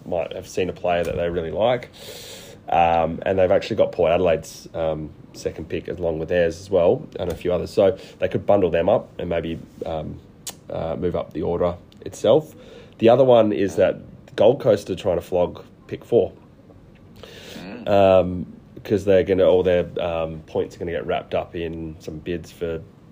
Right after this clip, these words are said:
Speaker 1: for their players. So if so-, somehow they can make them an offer like Geelong did to get a good player and, and, um,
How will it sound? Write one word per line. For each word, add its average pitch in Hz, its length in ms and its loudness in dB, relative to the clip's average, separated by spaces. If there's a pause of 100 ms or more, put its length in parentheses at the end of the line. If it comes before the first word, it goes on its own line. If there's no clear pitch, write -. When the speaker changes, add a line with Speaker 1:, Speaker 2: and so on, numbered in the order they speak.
(260)
Speaker 1:
for - 140 -10
their 90 180 -2
players. 87 360 -10
So - 120 -6
if - 200 -6
so-, - 180 -4
somehow 120 320 -2
they 87 200 -2
can 87 200 -8
make 87 220 -4
them 87 280 -6 (580)
an 98 120 -2
offer 95 220 2
like 90 240 2
Geelong 95 340 2
did 90 320 -4
to 98 80 -6
get - 320 -2
a - 40 -8
good 87 220 -4
player 85 360 0
and, 82 260 -8 (180)
and, 82 340 -8
um, 82 480 -4